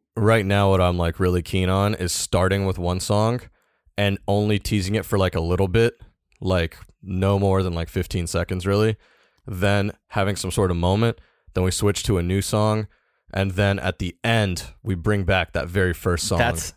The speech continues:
Speaker 1: to, like,
Speaker 2: actu-
Speaker 1: bookend. You're gonna do the same thing?
Speaker 2: That's
Speaker 1: Yeah.
Speaker 2: literally how I've already mapped mine out,
Speaker 1: Yeah, you should.
Speaker 2: actually.
Speaker 1: You
Speaker 2: Yeah.
Speaker 1: should. I mean, it, I think it, it works because then, like, 'cause usually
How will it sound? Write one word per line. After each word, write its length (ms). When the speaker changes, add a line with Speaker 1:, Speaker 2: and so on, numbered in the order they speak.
Speaker 1:
to, 140
like, 120
Speaker 2:
actu- 180
Speaker 1:
bookend. 420
You're 140
gonna 160
do 60
the 60
same 160
thing? 60
Speaker 2:
That's 280
Speaker 1:
Yeah. 80
Speaker 2:
literally 400
how 160
I've 140
already 200
mapped 260
mine 200
out, 260
Speaker 1:
Yeah, 140
you 60
should. 240
Speaker 2:
actually. 120
Speaker 1:
You 60
Speaker 2:
Yeah. 80
Speaker 1:
should. 160
I 80
mean, 180
it, 140
I 80
think 200
it, 220
it 80
works 380
because 360
then, 220
like, 300
'cause 160
usually 560